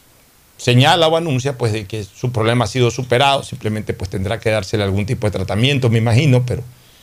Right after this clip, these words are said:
ya el problema de fondo de la salud del melanoma, todo indicaría de que fue encontrado en estadio primario y por ende ha podido ser, eh, solucionado.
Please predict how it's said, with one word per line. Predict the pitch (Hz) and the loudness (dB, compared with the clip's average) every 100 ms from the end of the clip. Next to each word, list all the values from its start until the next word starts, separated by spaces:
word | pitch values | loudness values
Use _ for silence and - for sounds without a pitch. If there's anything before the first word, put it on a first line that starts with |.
| _ - | _ 2
ya | 117 | 4
el | 117 | 4
problema | 120 117 123 | 4 4 4
de | 107 | 2
fondo | - 151 151 | 2 2 4
de | 120 | 0
la | 107 | 0
salud | 101 95 131 156 | -6 -4 -2 -2
del | 135 | -2
melanoma, | 123 113 123 131 123 104 - - _ _ _ _ _ | 0 0 2 2 0 -2 -8 -20 _ _ _ _ _
todo | - 139 139 | 4 6 6
indicaría | 135 120 127 139 147 127 | 2 2 2 2 2 2
de | 113 | 0
que | 113 | -2
fue | 101 135 123 | -2 0 2
encontrado | 117 123 117 131 131 127 | 0 0 0 2 4 4
en | 113 101 | 0 -2
estadio | 95 110 120 131 123 - - | -2 0 2 2 0 -4 -10
primario | - 127 160 151 139 151 | -2 0 2 2 0 -2
y | - 98 | -4 -6
por | - 113 | -2 -2
ende | 113 107 101 90 - - _ _ | -2 -2 -2 -4 -14 -20 _ _
ha | 104 98 | -4 2
podido | 117 113 | 4 4
ser, | 101 117 113 | 2 0 0
eh, | 104 | 0
solucionado. | 92 117 110 - 139 139 123 | 0 0 0 0 2 2 0